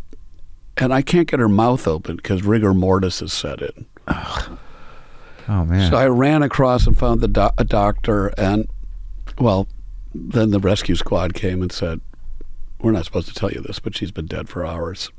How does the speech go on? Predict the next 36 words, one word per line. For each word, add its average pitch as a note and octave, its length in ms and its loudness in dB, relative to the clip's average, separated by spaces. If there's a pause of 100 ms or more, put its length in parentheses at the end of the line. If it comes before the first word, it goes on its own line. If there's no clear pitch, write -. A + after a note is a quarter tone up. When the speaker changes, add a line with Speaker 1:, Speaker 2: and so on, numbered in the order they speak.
(320)
Speaker 2:
Oh, A#2 140 2
man, G#2 320 2
that's A2+ 220 -2
heavy. A2 380 0 (180)
Speaker 1:
It B2 80 4
was. B2+ 300 4
And D3+ 200 4
it, G3+ 260 2
it, F#3+ 200 0
and G#3+ 100 4
it, - 140 -4
to A#3+ 160 4
a - 20 6
degree, A3+ 500 4
I C#3+ 120 4
think D#3 240 2
it C3 100 4
created D3+ 380 2
a A2+ 40 2
pall A#2+ 520 2
over F2+ 160 -2
the, F#2+ 160 0 (180)
the A2 100 -2
Modern F#2+ 280 0
Lovers F#2+ 260 -2
from G#2 160 -2
that G#2 220 -4
point G#2+ 260 -4
on. E2+ 220 -4
Speaker 2:
Was - 80 -6
Speaker 1:
Things B2+ 240 4
Speaker 2:
that B2 160 2
nineteen A2 320 2
seventy B2 480 2
or F#2+ 200 2
seventy-one F#2+ 640 0